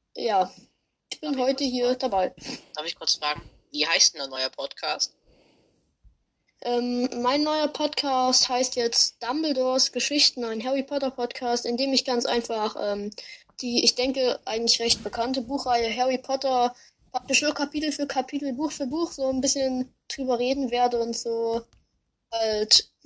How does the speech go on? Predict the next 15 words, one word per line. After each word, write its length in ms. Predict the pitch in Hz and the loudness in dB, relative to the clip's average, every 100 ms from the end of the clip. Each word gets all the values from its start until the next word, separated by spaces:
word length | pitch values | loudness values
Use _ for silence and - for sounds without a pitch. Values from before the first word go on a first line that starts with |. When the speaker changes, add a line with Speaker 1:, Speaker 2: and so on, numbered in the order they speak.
| 277 - | -16 -10
Speaker 1:
über 180 | 262 262 | -4 -2
die 100 | 254 | 0
Kapitel 440 | 269 247 302 285 | 0 -2 -2 -2
reden, 400 | 262 269 262 254 | 0 0 0 -2
die 120 | 233 247 | 0 0
so 100 | 247 | 0
ein 100 | 247 | 0
bisschen 240 | 247 254 | 0 -2
bewerten 680 | 226 214 233 262 254 247 233 | -2 -2 0 0 -2 -4 -4
und 180 | 233 262 | -2 -2
ab 100 | 269 | 0
und 120 | 269 | 0
zu 160 | 294 262 | 0 0
auch 120 | 262 | 0
mal 380 | 240 240 233 | 0 0 0